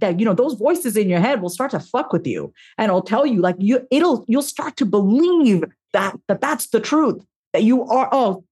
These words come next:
you know, don't be disagreeable, don't be difficult." And you will continue to silence yourself because that is the narrative you've now told. And I just do not think God wants us to live that way. I don't think we are meant to suffer like this at all.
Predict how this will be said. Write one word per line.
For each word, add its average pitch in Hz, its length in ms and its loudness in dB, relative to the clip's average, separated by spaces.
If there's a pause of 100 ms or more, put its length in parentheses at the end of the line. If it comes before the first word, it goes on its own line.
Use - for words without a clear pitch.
(140)
you 240 80 2
know, 185 80 4
don't 320 240 0
be 277 140 2
disagreeable, 202 800 0
don't 320 200 0
be 285 120 0
difficult." 220 640 -2 (260)
And 233 160 2
you 254 100 2
will 247 180 4
continue 330 560 -2
to 269 100 -2
silence 302 440 0
yourself 202 460 -2
because 208 220 -2
that 220 180 0
is 196 120 0
the 214 60 2
narrative 190 400 0
you've 175 180 0
now 160 180 0
told. 147 360 -2
And 160 180 0 (300)
I 220 140 0
just 190 260 -2
do 196 140 2
not 202 300 0
think 185 320 0 (200)
God 180 220 0
wants 170 220 0
us 160 80 -4
to 170 80 -2
live 143 180 0
that 101 180 -6
way. 117 220 -10 (220)
I 175 80 0
don't 185 180 0
think 185 160 0
we 160 120 2
are 143 100 0
meant 156 180 2
to 147 80 -4
suffer 151 320 -2
like 120 240 0
this - 460 -8
at 127 140 0
all. 123 300 -2